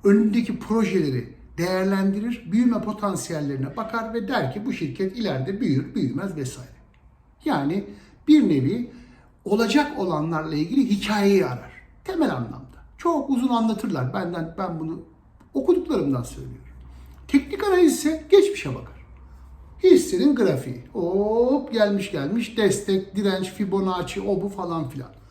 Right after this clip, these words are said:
Yanlış mıdır? Değildir. Çünkü sonuç itibariyle istatistik, matematik bir bilimdir.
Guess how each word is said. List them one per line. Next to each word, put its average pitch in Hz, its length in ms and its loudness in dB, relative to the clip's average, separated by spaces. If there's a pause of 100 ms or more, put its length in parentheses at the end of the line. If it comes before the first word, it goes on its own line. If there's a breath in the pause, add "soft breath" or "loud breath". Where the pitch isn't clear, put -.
(600 soft breath)
Yanlış 381 380 0
mıdır? 269 280 -4
Değildir. 180 500 0 (240 soft breath)
Çünkü 202 320 2
sonuç 269 320 0
itibariyle 135 480 -4
istatistik, - 680 -4 (200)
matematik 190 500 -2
bir 240 120 -4
bilimdir. 254 600 -2